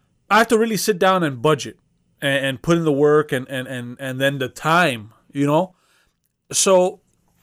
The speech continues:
so when I get the opportunity, then I seize it. If I don't have the savings, if I don't have the capital, if I never attempted to, to sacrifice or, or even sit down and, and make a game plan, why would I be upset about that? What,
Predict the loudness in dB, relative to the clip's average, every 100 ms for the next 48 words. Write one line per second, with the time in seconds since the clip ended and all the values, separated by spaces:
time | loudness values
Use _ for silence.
0 | -8 0 2 2 2 2 0 -2 -6 -4
1 | 0 2 2 2 -4 -4 -4 -2 -4 -8
2 | _ _ _ _ _ -14 -2 0 0 -4
3 | -4 -2 -2 -4 -12 _ _ _ -8 -2
4 | 0 2 0 -2 -4 -6 -6 -6 -8 -14
5 | -8 -2 0 0 0 -2 -4 -6 -6 -6
6 | -10 -12 -14 -20 -12 -4 0 2 2 0
7 | 0 -12 -18 -10 -4 0 0 -2 -8 -4
8 | -4 -4 -6 _ _ _ -6 0 2 2
9 | 0 -2 2 4 2 0 -2 -2 -4 -8
10 | _ -4 -2 -2 -4 -4 -2 0 0 -2
11 | -8 -10 -4 -4 -6 -6 -6 -6 -10 -10
12 | -12 -10 -6 -4 -4 -6 -8 -10 -8 -10
13 | -10 -12 -14 -14 -18 _ _ -10 -6 -6